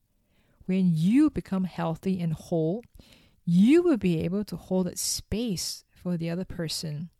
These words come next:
You won't get so affected and not be offended by personal remarks. So, you might ask, "What does holding space mean?" It means being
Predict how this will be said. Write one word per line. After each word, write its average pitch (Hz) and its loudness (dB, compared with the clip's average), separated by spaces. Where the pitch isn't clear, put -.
You 190 6
won't 240 2
get 185 -2
so - -2
affected - -8
and 170 2
not 190 2
be 170 -4
offended 170 0
by 165 -6
personal 185 -2
remarks. - -6
So, 170 0
you 180 4
might 185 4
ask, - -4
"What 285 0
does 277 2
holding 226 2
space - -2
mean?" 160 0
It 180 -2
means 196 2
being 190 2